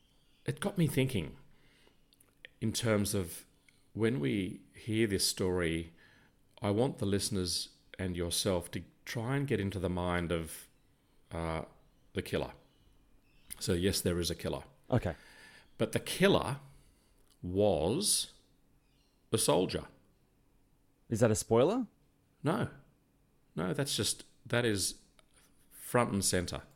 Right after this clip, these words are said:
Speaker 1: He was a soldier and he was at a military camp in Dubbo, which is in central
Speaker 2: Yep.
Speaker 1: New South Wales. He
Speaker 2: Yep.
Speaker 1: comes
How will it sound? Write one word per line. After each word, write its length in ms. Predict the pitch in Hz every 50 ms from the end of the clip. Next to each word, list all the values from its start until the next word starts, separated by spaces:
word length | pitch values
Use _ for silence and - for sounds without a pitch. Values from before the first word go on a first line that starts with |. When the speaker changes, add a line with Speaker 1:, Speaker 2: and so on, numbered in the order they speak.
| _ _ _ _ _ _ _ _ _ _ _ _ _ _
Speaker 1:
He 140 | - 90 92
was 120 | 90 87
a 60 | 85
soldier 640 | - - - 101 104 120 127 131 - 143 139 139 139 - - - - - - - -
and 320 | 85 85 82 82 85 85
he 160 | - 90 85 82
was 400 | 80 85 82 85 85 - - - - _ _
at 80 | 92 87
a 40 | 87
military 360 | 92 104 110 107 - - 90
camp 300 | - - 90 87 85 82
in 180 | 80 78 76 76
Dubbo, 420 | - 95 101 113 123 123 131 127 110
which 140 | - - -
is 120 | - 82
in 140 | 85 82 80
central 320 | - - 107 113 104 104
Speaker 2:
Yep. 60 | 92 92
Speaker 1:
New 120 | 85 80
South 200 | 85 85 76 -
Wales. 320 | 87 76 76 95 135 160 - - - - - - -
He 120 | - 170
Speaker 2:
Yep. 180 | 160 98 92 -
Speaker 1:
comes 480 | 131 143 156 170 185 190 185 - -